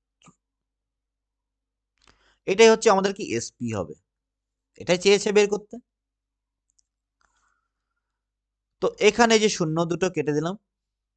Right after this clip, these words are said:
আঠারোশো, প্রথমে এই আশির জন্য এই শূন্যটাকে লিখে নিলাম, এবার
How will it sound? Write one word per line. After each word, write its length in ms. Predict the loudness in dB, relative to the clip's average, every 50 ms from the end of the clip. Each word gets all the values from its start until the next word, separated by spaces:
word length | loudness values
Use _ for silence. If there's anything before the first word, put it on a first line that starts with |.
| _ _ _ _ _ _ _ _ _ _ _ _ _
আঠারোশো, 480 | -2 -2 0 2 0 0 0 -2 -6 -10 -12 _ _ _ _ _ _ _ -6
প্রথমে 220 | -4 -4 -4 -4 2 2 2
এই 60 | 2 4 0 0
আশির 220 | 0 0 -2 -6 -4 -4
জন্য 140 | -2 0 0 0
এই 60 | 0 -2
শূন্যটাকে 420 | -4 -4 -4 0 0 0 0 0 -2 -2
লিখে 180 | -4 -6 -6
নিলাম, 200 | -6 -6 -8 -10 -12 -18 _ -16
এবার 140 | -16 -16